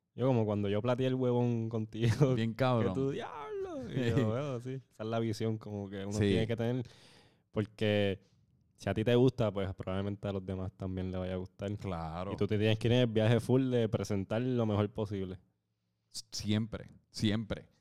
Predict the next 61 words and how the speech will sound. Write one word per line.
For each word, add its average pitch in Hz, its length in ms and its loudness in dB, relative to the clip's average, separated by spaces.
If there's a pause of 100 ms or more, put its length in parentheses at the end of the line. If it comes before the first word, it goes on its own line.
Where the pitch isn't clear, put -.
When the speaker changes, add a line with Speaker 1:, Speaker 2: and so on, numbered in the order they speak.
Speaker 2:
Y 131 100 -14
yo 113 120 -12
creo 127 160 -10
que 127 60 -10
eso, 123 240 -12
de 113 120 -8
nuevo, 123 220 -2
eso 110 140 0
es 107 60 2
algo 120 180 0
que 110 100 0
tú 135 100 2
has 117 80 0
hecho 117 160 -4
increíblemente 107 840 -2
bien 104 240 -2
de, 87 240 -2
de, 80 300 -6
de 90 160 -4
presentar 87 540 -2
eso 101 200 0
lo 98 80 0
mejor 98 260 -2
posible. 101 560 0 (300)
Y 110 80 -4
Speaker 1:
Muchas 110 80 0
Speaker 2:
entonces, 120 320 0
Speaker 1:
gracias. 113 180 0 (240)
Speaker 2:
pues, 120 380 2
mencionaste 120 680 0
YouTube. 139 480 0 (280)
¿Cuál 123 240 2
ahora, 131 640 0
y, 113 320 0
y 107 80 0
te - 80 -6
estás 104 200 -2
mostrando 113 520 0
ahora? 120 340 4
Yo 113 80 2
he 104 40 4
visto 107 220 0
que 113 80 -4
has 107 60 -2
movido 113 400 0
la 104 100 0
producción, 101 380 -4
porque 107 160 -2
tú 110 80 -2
antes 113 160 -4
producías 117 400 2
esto 113 160 -4
en 110 60 -4
tu 104 100 -4
casa, 113 280 -2
ahora 104 100 0
la 107 80 0
moviste 107 280 -2
a 107 40 0
un 107 80 -4
estudio. 110 640 4